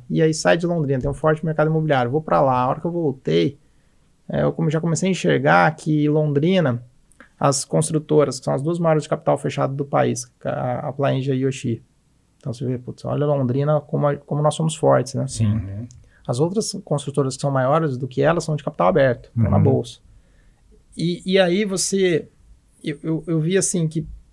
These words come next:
Speaker 1: a prestação de serviço era ruim. Não do jeito que eu vejo a Arbo hoje, com a experiência do cliente, mas você via assim, ah, uma lança, começou a lançar a gleba, uma com piscina, outra com piscina, uma com gourmet, gourmet,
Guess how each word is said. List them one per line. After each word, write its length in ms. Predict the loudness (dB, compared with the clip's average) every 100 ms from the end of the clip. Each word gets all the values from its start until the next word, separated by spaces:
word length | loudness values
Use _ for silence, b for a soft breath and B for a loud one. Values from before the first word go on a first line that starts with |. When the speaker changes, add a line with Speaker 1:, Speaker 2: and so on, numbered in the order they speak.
| _ -20 _ -14
Speaker 1:
a 60 |
prestação 380 | -8 -6 -4 -2
de 60 | -2
serviço 260 | -2 0
era 80 | 0
ruim. 320 | 2 -2 -4 -8 _
Não 180 | 2 4
do 80 | 4
jeito 180 | 4
que 60 | 4
eu 60 | 2
vejo 180 | 4
a 40 | 6
Arbo 220 | 6 6
hoje, 200 | 6 4
com 80 | 0
a 20 |
experiência 380 | -2 0 0 0
do 20 |
cliente, 200 | 0 0
mas 80 | 0
você 80 | -2
via 100 | -2
assim, 240 | 0 -4 -6 b b b b -4
ah, 260 | 0 2
uma 280 | 2 4 4
lança, 340 | 6 4 0 -2
começou 260 | 0 2
a 40 | 2
lançar 240 | 2 2
a 20 |
gleba, 460 | 4 4 6 4 4
uma 240 | 2 2
com 200 | 2 -2
piscina, 720 | -4 -6 -2 0 2 2 4
outra 220 | 4 4 0
com 80 |
piscina, 500 | -2 -2 -2 -2 0
uma 220 | 0 0 -2
com 240 | -2 0
gourmet, 460 | 2 2 2 2 2
gourmet, 580 | 2 2 2 0 0